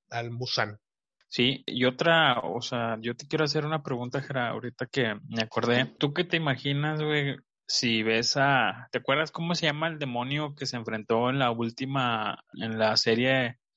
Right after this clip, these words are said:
Speaker 2: de anime, güey? Ryu, ¿no? ¿Cómo?
Speaker 1: Rui.
Speaker 2: Rui,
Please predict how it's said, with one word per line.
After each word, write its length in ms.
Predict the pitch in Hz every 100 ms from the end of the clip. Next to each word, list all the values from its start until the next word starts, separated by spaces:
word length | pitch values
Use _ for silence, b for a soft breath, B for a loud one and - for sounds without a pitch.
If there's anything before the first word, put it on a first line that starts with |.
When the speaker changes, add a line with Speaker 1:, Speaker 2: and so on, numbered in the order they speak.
| _ _ _ -
Speaker 2:
de 160 | 117 117
anime, 260 | 120 135
güey? 240 | 143 143 147 131 _ _ -
Ryu, 400 | 117 123 139 139
¿no? 160 | 135
¿Cómo? 420 | 143 147 165 175 - _ -
Speaker 1:
Rui. 300 | 165 156 113 -
Speaker 2:
Rui, 380 | - 170 123